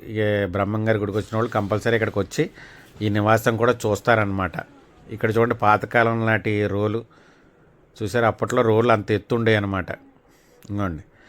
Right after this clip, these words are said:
ఇప్పుడు ఈ తలుపుల్లోంచి కూడా లోన్ చూపిస్తాను, ఒకసారి చూడండి. ఇదంతా చూసారండి లోన.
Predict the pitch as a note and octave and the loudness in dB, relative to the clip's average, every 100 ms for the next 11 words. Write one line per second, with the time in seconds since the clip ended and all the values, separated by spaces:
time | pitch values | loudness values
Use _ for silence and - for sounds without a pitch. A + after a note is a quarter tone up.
0 | - _ - A2 G#2+ G#2+ G2+ B2+ B2+ A#2 | -20 _ -2 -2 2 0 2 4 4 4
1 | B2 C3 A2+ A2 A2+ A2 A#2 G#2+ A2+ G#2+ | 4 4 2 0 -2 -4 -4 -6 -4 -2
2 | C3 - G#2 F#2 G2+ F#2+ F#2 - F#2 F#2+ | -2 -2 -2 -2 -4 -4 -4 -8 -6 -4
3 | F#2 A2+ A2 G#2 A2+ G#2+ G2+ G2+ A#2 | -4 -4 -4 0 0 0 0 -2 -4